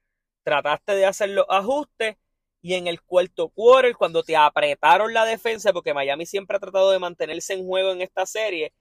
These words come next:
cuando apretó la defensa, Jimmy Butler vino, te metió cincuenta y seis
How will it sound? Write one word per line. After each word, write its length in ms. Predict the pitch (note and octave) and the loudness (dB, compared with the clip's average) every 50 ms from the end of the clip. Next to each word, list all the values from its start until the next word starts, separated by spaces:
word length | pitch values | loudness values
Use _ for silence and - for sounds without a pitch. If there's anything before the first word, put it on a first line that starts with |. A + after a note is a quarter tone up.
| _ _ _ _ _ | _ _ _ _ _
cuando 440 | - F3+ F#3 F3+ F3+ F#3 F3+ F#3 F3+ | -2 0 0 0 0 -2 0 0 0
apretó 400 | F3 - F3 E3 D#3 - F#3 G3+ | 2 0 -2 -4 -4 -2 -2 0
la 120 | G#3+ A3 | 0 2
defensa, 500 | A#3 A#3+ A#3 - C4 D4+ E4+ - - A#3+ | 0 0 -2 -4 -6 -8 -6 -6 -6 -6
Jimmy 240 | G3+ F#3 F3 E3+ E3 | -6 -6 -8 -8 -8
Butler 300 | D3+ D3+ D3+ E3 F3+ F#3 | -6 -6 -4 -4 -4 -4
vino, 260 | E3 G3+ C4 C#4 C#4+ B3 | -6 -6 -2 0 0 0
te 80 | A3 | 2
metió 220 | F#3+ E3 - D3 D3 | 0 -2 -4 -4 -10
cincuenta 540 | - F#3+ G3 - - F#3+ F3+ E3+ - D#3 | -10 -12 -12 -8 -8 -8 -8 -6 -6 -8
y 60 | C#3 C#3 | -8 -8
seis 240 | - - E3 F3+ | -8 -10 -10 -10